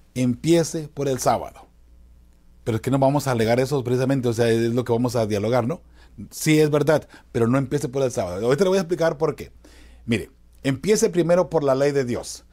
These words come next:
Si usted establece que los diez mandamientos están vigentes hoy, el sábado cae automáticamente. De ahí en más, todo cae bien sencillito. Y usted automáticamente desarma a las personas, eh, y no tendrá ningún argumento. Si la ley de Dios está vigente hoy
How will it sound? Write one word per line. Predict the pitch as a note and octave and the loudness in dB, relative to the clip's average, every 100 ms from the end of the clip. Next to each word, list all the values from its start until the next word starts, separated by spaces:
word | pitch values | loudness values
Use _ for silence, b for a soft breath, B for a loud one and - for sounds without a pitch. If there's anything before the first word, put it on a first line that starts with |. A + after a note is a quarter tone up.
| b b | b b
Si | - | -10
usted | C3+ G#3 | -2 0
establece | A3 F#3+ D3 D3+ F#3 F3+ D3 | 0 0 0 0 0 -2 -4
que | C#3 | 0
los | B2 A2 | 0 0
diez | C3+ | 0
mandamientos | F3+ G3 E3+ D#3+ E3+ D3 C3 | 0 0 0 0 0 -2 -2
están | C#3+ C#3+ | -2 -2
vigentes | C3 A2 C3+ B2+ A#2+ D3+ | 0 0 0 0 0 2
hoy, | F#3 C4+ - - - - b b b b _ | 2 0 -4 -18 -20 -20 b b b b _
el | B2 A#2+ | 0 2
sábado | E3 D#3 C#3 | 2 0 0
cae | C#3+ C#3+ | 0 2
automáticamente. | C3 C3 A#2+ A#2 C#3 C#3+ C3+ C3 A2+ G#2+ F#2+ F#2+ | 0 0 0 2 2 0 -2 -2 -2 0 -2 -2
De | G#2+ | 2
ahí | B2+ | 2
en | C3+ | 4
más, | D3 E3+ - | 2 -2 -2
todo | C#3+ C3+ | -4 -4
cae | - B2 | -2 -4
bien | A2+ C#3 G3+ F#3+ | -4 -4 -4 -2
sencillito. | F3 C#3+ C3 A2 F2+ - - b b b - | -4 -4 -4 -4 -6 -12 -20 b b b -2
Y | C#3+ | 0
usted | C3+ - D#3 - b b b - | 0 0 0 -2 b b b -4
automáticamente | A#2+ B2 C3+ D3+ D3+ D3+ D3 | 0 2 2 -2 0 -2 -2
desarma | C#3 B2 D3+ D#3 | -4 -2 -2 -4
a | |
las | D3+ C3 | -6 -6
personas, | A#2+ A#2 E3+ C3+ B2 - b b b | -8 -2 0 0 -4 -8 b b b
eh, | A#2+ A#2 | -4 -2
y | A#2 | 0
no | B2 | 0
tendrá | C#3+ C#3 | 0 0
ningún | C#3 C3 C#3 | 2 2 2
argumento. | B2 A#2 D#3 B2+ | 0 0 -2 -4
Si | G#2 | -4
la | A2+ A2 | 0 2
ley | A#2+ E3+ | 2 2
de | F3+ | 2
Dios | D#3 D#3 | 0 -4
está | C3 C#3+ | -4 -4
vigente | C3 A#2+ B2+ A#2 | -2 0 0 2
hoy | A2+ F3 A#3+ | 4 4 0